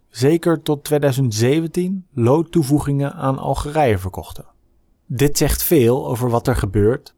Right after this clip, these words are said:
als we de macht overlaten aan private, winstgeoriënteerde bedrijven.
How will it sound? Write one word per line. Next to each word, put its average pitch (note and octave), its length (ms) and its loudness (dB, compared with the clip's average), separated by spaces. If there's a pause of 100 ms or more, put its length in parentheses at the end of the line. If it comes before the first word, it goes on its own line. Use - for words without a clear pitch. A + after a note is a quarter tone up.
als A#2+ 200 -2
we B2 120 -2
de A#2 80 0
macht D3 380 0
overlaten D3 800 0
aan A#2 180 0
private, A#2 760 -2
winstgeoriënteerde G#2 1080 -2
bedrijven. A#2 480 0